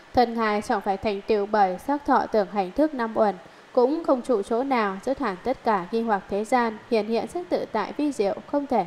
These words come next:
nghĩ bàn. Chẳng chấp pháp trong ngoài, không động, không chướng ngại, mắt trí huệ, thanh tịnh, thấy Phật thần thông lực. Cũng chẳng chấp pháp trong, cũng chẳng chấp pháp ngoài, không lay động, không chướng ngại.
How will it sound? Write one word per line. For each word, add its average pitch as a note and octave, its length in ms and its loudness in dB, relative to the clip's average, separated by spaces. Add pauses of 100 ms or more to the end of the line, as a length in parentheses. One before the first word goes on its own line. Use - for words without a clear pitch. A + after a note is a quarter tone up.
nghĩ G#3 140 0
bàn. G#3+ 280 0 (560)
Chẳng G3+ 280 2
chấp C4+ 140 2
pháp D#4+ 300 -2 (100)
trong D4 280 -2
ngoài, G3+ 300 0 (200)
không B3+ 260 -2
động, G#3 160 4 (100)
không C4+ 200 -2
chướng B3+ 280 -2
ngại, G#3+ 220 -4 (220)
mắt A#3+ 180 -4
trí - 140 -10
huệ, B3 300 2 (160)
thanh C4+ 200 -4
tịnh, A3 220 0 (220)
thấy A#3 180 0
Phật G3 340 0
thần F#3+ 180 -2 (140)
thông A#3+ 200 -4
lực. G3+ 200 2 (460)
Cũng C4 360 4
chẳng A3 260 2
chấp B3 160 -2
pháp D4 260 0
trong, A3+ 280 0 (320)
cũng C4+ 340 2
chẳng A3+ 220 -2
chấp C4 120 -2
pháp C#4 280 -4
ngoài, G3+ 280 0 (140)
không G#3 160 0
lay G#3 180 0
động, G3+ 200 6 (140)
không G3 160 0
chướng G3 260 -6
ngại. A#3 220 0